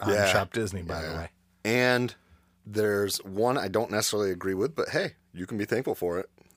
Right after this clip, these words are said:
Speaker 2: And I guess it makes sense because they kinda serve a Thanksgiving dinner, and that's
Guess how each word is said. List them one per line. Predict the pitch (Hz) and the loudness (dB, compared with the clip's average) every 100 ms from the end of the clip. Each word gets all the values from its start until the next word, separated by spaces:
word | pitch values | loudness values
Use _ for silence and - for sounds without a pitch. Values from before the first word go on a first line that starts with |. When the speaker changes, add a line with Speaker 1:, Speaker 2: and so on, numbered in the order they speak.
| - | -6
Speaker 2:
And | 95 | -2
I | 95 | 0
guess | 107 110 | 0 0
it | |
makes | 98 90 | -2 0
sense | 117 110 - | 0 -2 -4
because | 92 - 82 | -4 -4 -4
they | 85 | -4
kinda | - 113 | -4 -2
serve | - - 139 127 | 0 0 0 0
a | |
Thanksgiving | 107 107 - 104 101 | 0 -2 -2 -2 0
dinner, | 101 123 - | 0 -2 -8
and | - 87 | -6 -4
that's | 90 | -4